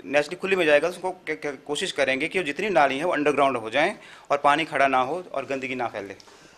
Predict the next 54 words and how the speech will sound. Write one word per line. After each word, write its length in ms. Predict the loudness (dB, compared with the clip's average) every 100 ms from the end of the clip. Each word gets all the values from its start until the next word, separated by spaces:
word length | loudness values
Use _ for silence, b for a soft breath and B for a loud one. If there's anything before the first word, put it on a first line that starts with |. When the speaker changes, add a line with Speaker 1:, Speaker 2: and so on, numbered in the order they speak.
| b
Speaker 2:
डॉक्टर 440 | 4 6 6 6 6
साहब, 140 | 6
वार्ड 240 | 8 6 6
नंबर 220 | 2 6
दस 180 | 4 6
में 60 | 2
एक 100 | 6
नाला 300 | 6 8 8
भी 180 | 6
है, 120 | 4 4
जो 160 | 2
काफ़ी 300 | 4 4 4
ज़्यादा 460 | 4 6 8 6 4 0 -6 -12 -16 -16
बरसात 420 | -6 0 4 2
में 100 | 2
भी 180 | 0 0 -2 0
काफ़ी 200 | 0 2
ज़्यादा 200 | 0 0
समस्या 280 | -4 -2 -2
रहती 220 | -2 -4
है 40 |
उसमें, 240 | -6 -6 -8 B B B
क्या 120 | 2
कहेंगे 240 | 2 -2 -6
उसके 180 | -10
बारे 160 | -12 -8
में? 60 | -10
Speaker 1:
जी, 80 | -10 B B B
वो 60 | 4
नाले 260 | 6 6
को 80 | 4
हम 100 | 4
एसेट 300 | 2 0 -2
की 100 | 0
तरह 160 | 4 4
यूज़ 140 | 4
कर 100 | 0
सकते 240 | -4 -4 -4
हैं। 320 | -6 -10 _ _ b b b
हमारे 540 | 0 4 6 6 4 2
जो 120 | 2
वार्ड 280 | 6 8 6
है, 180 | 4 0
उसमें 480 | 0 -2 2 0 -2 -10 _ _ _ _ _ _ b b _
तीन 180 | -2 2
चार 220 | 6 6
गांव 260 | 6 6 4
हैं, 80 | 0
जो 240 | -4 -6
उसको 220 | -10 -6
नाला 240 | 2 4 4
कनेक्ट 240 | 2 0
करता 240 | -2 -4
है। 100 | -6